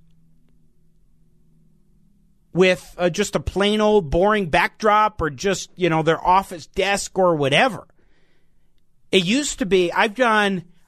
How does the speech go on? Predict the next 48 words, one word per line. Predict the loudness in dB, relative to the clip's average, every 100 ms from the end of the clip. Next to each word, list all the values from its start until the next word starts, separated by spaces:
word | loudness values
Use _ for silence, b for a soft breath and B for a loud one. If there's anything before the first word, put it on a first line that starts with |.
| _
I've | -2
never | 0 0
done | 0 0 0
anything | -2 -4 -6 -4
like | -4
Fox | 0 -2 -2
or | -12
C | -10 -8
N | -4
N | -4 -2
or | -2
anything | -4 -4 -6
like | -6 0
that, | 0 0
but | -2
I | 0
did | -2 -2 -2
this | -2 -4
I | -2 -2
twenty-four | -2 -4 -4 -4 -2 -2
News | -2 -2 0 0 -2 -4 -12 b b b b
a | -2
handful | -2 -2 -2 -4
of | -2
times | -2 -2 -2 -6 -4
back | -2 -2 -4
in | -4 -2 -2 -2 -6 b b b b b b -4
twenty | 0 2 2
eighteen, | -2 -2 -2 0 0 -2
twenty | -2 0
nineteen, | 2 2 0 0 0 2 2 2 -2 -6 b b b b _
uh, | 0 2 2 -2 -6 _ _
thereabouts. | -2 2 2 2 0 0 -2 -6 -12 -18 -20 _ _ -8
Beginning | -2 0 0
of | 0
twenty | -2 -2 -2
twenty, | -2 -2 0 0
I |
think, | -2 -4 -6
before | -8 -8 -8
covid | -2 -2 -2
was | -8
the | -2
last | -2 0
time | -2 -2
I | -2
did | -4 -4
it. | -6